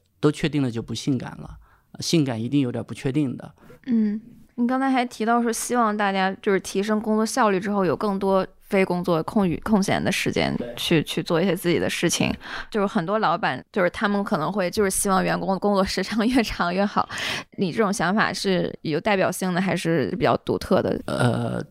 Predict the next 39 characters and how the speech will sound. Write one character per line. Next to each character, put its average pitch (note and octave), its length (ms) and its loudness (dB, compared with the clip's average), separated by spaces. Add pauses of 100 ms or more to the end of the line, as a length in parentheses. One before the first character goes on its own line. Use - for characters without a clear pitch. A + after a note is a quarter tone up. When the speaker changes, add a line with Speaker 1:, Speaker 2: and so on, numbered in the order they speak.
Speaker 1:
这 D#3+ 120 4
个 C#3+ 80 4
不 B2+ 120 -4
是 B2+ 120 0
第 C3 140 0
一 - 20 2
天 B2+ 180 -2
我 A2+ 120 -2
就 A#2 100 -6
是 A2 80 -10
这 - 140 -10
样 - 180 -10
的。 - 60 -18 (320)
第 C3+ 100 6
一 - 20 8
天 C3+ 200 0
肯 A#2+ 180 -2
定 A#2+ 80 0
是 B2+ 80 -2
觉 A#2 160 -2
得 A2+ 80 -2
大 A#2 100 -2
家 A#2 120 -2
最 A#2 120 -4
好 A#2 120 0
二 B2 100 -2
十 A#2 80 -2
四 - 140 -6
小 B2 60 -4
时 - 120 -8
都 - 100 -6
在 - 120 -6
工 - 180 -6
作 - 200 -6
的， - 180 -12
Speaker 2:
嗯。 F#3+ 180 6
Speaker 1:
啊， - 320 -4 (540)
但 C3+ 160 2
是 B2+ 280 -2